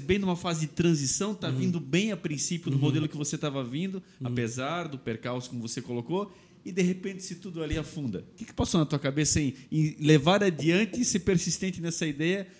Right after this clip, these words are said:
Speaker 1: um tanto inovadora na ocasião?
Speaker 2: Uhum. A gente percebia que não tinha muito a perder fazer esse, esse movimento, porque era um mercado novo, ele foi uma transição,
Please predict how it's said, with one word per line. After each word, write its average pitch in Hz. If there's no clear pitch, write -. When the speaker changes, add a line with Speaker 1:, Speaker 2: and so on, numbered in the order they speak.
Speaker 1:
um 147
tanto 185
inovadora 151
na 120
ocasião? 120
Speaker 2:
Uhum. -
A 147
gente 214
percebia 175
que 175
não 226
tinha 262
muito 202
a 170
perder 156
fazer 131
esse, 131
esse 135
movimento, 139
porque 131
era 139
um 170
mercado 139
novo, 160
ele 135
foi 139
uma 135
transição, 180